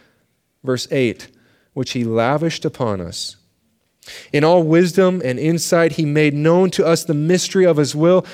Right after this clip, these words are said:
according to his kind intention, which he purposed in him, with a view to an admi-, administration suitable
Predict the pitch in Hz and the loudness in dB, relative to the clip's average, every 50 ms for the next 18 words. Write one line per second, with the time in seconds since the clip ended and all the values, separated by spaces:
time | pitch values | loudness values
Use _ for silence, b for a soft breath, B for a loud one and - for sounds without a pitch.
0 | B B 160 - - - 180 185 185 180 170 - 175 160 147 131 120 - - - | B B -6 -4 -2 0 2 2 2 2 0 0 0 0 0 0 -2 -6 -10 -6
1 | - 175 175 180 190 196 190 175 151 147 135 127 - 175 180 175 165 - 185 175 | -4 -2 0 2 2 2 0 0 -2 -4 -6 -4 -2 -2 -2 -2 -2 -2 -2 -2
2 | 160 151 - - 143 - - - 185 180 - 180 160 - - - 165 160 143 123 | -2 -2 -2 -4 -8 -4 -2 -2 -2 0 0 -2 -4 -4 -6 -8 -6 -6 -4 -2
3 | 175 175 175 175 175 170 B B B B 165 160 - 170 151 135 135 143 185 196 | 0 2 2 2 0 -4 B B B B -4 0 2 2 0 0 0 0 2 4
4 | 208 233 233 226 - - - 185 165 - - 156 170 170 170 170 175 180 175 - | 4 4 4 2 2 0 0 -2 -2 -2 -2 -2 0 0 0 -2 -2 -4 -4 -6
5 | - 156 170 175 175 185 208 208 180 - - - 196 190 196 190 - 202 180 - | -4 -2 -2 0 0 2 2 2 0 -2 -2 0 2 2 2 2 0 -2 -4 -4
6 | - - 220 220 214 220 180 202 202 | -4 -2 0 0 0 2 2 2 2